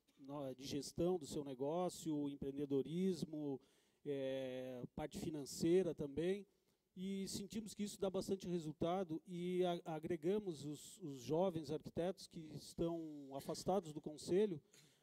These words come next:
a serem mais participativos. Então, eu deixo pros demais colegas, pra que se quiserem, é, conhecer um pouco mais sobre o projeto, façam contato com o cal Santa Catarina, porque é possível, através dos sebrais dos seus estados, também fazerem esse desdobramento.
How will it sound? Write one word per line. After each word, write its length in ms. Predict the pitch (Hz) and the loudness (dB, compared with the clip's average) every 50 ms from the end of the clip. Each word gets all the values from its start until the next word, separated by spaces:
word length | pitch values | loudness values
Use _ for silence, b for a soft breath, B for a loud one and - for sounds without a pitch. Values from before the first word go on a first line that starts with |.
| B B | B B
a 500 | 165 160 170 175 180 180 180 180 175 160 139 - | -6 -2 0 0 0 0 0 -2 -4 -6 -8 -6
serem 320 | - - 190 185 202 196 | 0 4 4 4 4 2
mais 200 | 190 185 190 - | -2 -2 -2 -2
participativos. 1000 | - - 185 180 - - - 190 - 190 185 - - 170 143 120 113 - - - b b b b b b b b b b b | -2 -2 -2 -2 -2 -4 -4 0 0 0 -2 0 -2 -2 -2 -4 -6 -10 -14 -20 b b b b b b b b b b b
Então, 300 | 151 - - 175 185 190 185 | -10 -4 0 2 4 4 4
eu 100 | 180 165 | 4 4
deixo 840 | 143 170 175 185 170 165 - - 180 170 165 165 156 151 151 147 - _ | 4 4 4 4 2 2 2 4 4 6 6 4 4 4 2 2 0 _
pros 240 | - - 151 143 135 | -6 -4 -4 -4 -2
demais 300 | - 160 156 160 165 165 | -2 -2 -2 -2 -4 -4
colegas, 540 | - - 147 147 156 180 202 185 175 147 208 | -2 0 0 2 2 2 2 0 0 -2 -4
pra 240 | - - - 156 143 | -6 -8 -6 -6 -8
que 100 | - - | -10 -10
se 120 | - - | -16 -16
quiserem, 720 | - - 143 127 147 160 160 160 156 156 151 147 143 143 143 | -18 -16 -8 -4 -2 -2 -2 -2 -4 -4 -6 -8 -10 -8 -4
é, 300 | 143 143 139 131 131 127 | -4 -2 -2 -2 -4 -4
conhecer 340 | - - 156 147 135 - 170 | -2 -2 -2 -2 -2 -2 -2
um 80 | 160 | -2
pouco 240 | - - 175 - - | 0 0 0 0 -2
mais 220 | - 156 160 165 - | -4 -4 -4 -4 -4
sobre 200 | - 156 - - | -6 -6 -6 -4
o 40 | |
projeto, 580 | - - 147 147 120 123 151 160 185 190 - - | -2 -2 -2 0 0 0 0 0 0 -2 -4 -6
façam 260 | - 156 147 - 156 | -6 -6 -6 -8 -8
contato 440 | - 139 143 135 - 156 147 - - | -8 -8 -8 -4 -4 -4 -4 -6 -8
com 80 | - 143 | -16 -10
o 40 | |
cal 160 | - 147 143 143 | -8 -6 -6 -6
Santa 220 | - - - 147 | -8 -10 -10 -8
Catarina, 500 | - 143 139 - 151 147 151 165 180 175 | -8 -6 -6 -6 -6 -6 -6 -6 -8 -8
porque 220 | - - - 190 | -8 -6 -2 -2
é 40 | 180 | -2
possível, 580 | - - 175 - - - 175 180 175 165 160 147 | -2 -2 -8 -8 -6 -4 -4 -2 -2 0 -2 -2
através 340 | - 151 147 135 156 151 139 | -2 -2 -4 -4 -4 -6 -8
dos 140 | 139 127 | -8 -10
sebrais 440 | - - 151 131 127 - 156 156 147 | -8 -6 -6 -4 -4 -4 -4 -4 -6
dos 160 | 135 123 - | -8 -10 -10
seus 200 | - 143 139 139 | -8 -8 -8 -8
estados, 520 | 139 - - - - 156 165 175 165 - - | -10 -14 -10 -4 -2 -2 -2 -2 -4 -6 -4
também 460 | - 175 160 156 151 160 165 175 180 b b b b b b b | -4 -4 -2 -2 -2 -2 -4 -6 -8 b b b b b b b
fazerem 520 | - 165 143 131 151 151 151 156 151 151 | -8 -6 -4 -2 -2 -2 -2 -2 -4 -4
esse 420 | 151 147 - - 160 151 151 147 143 | -6 -6 -6 -8 -6 -6 -6 -6 -8
desdobramento. 800 | 135 131 - - 151 143 143 147 131 120 110 - - - - | -10 -10 -4 -2 0 0 0 -2 -4 -6 -12 -12 -12 -12 -12